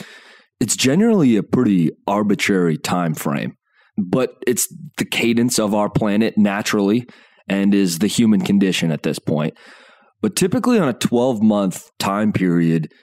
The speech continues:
you know, you're gonna hear the eight to ten percent range for the stock market performance historically, like, on an annual basis.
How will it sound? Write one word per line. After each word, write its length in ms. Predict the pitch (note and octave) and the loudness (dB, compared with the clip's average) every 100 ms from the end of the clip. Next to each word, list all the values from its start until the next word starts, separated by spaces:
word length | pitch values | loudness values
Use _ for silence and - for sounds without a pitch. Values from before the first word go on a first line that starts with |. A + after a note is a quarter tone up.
| _ _ _ - | _ _ _ -4
you 80 | |
know, 80 | F#2+ | 0
you're 180 | F#2+ G#2 | 2 2
gonna 160 | C#3+ C3 | 2 -2
hear 320 | - B2 A2+ | 0 0 2
the 160 | G2+ - | 0 -2
eight 260 | A2 A2 - | -2 -2 -2
to 80 | G#2+ | -4
ten 380 | - - G#2 F#2+ | -4 -2 -2 -2
percent 520 | G2+ - A2 G2 F2+ | -2 -2 -2 -2 -2
range 480 | F#2 G2 F#2+ F2 E2 | 0 0 0 0 -2
for 80 | - | -4
the 80 | F2+ | -4
stock 420 | - G2 E2 - | -2 -2 -2 -2
market 320 | E2+ E2 - | -4 -4 -6
performance 760 | G2 - - E2+ E2 D2+ - - | -6 -8 -4 -2 -2 -4 -6 -6
historically, 800 | F2+ - E2 C2+ - B1+ C2+ - | -4 -4 -4 -4 -6 -8 -6 -4
like, 200 | F2+ E2 | -4 -4
on 160 | G2+ F#2+ | -2 -2
an 80 | F2 | 0
annual 380 | F#2 E2+ E2 | 0 0 0
basis. 560 | C#2+ - C2+ - - - | 0 -2 -2 -4 -6 -8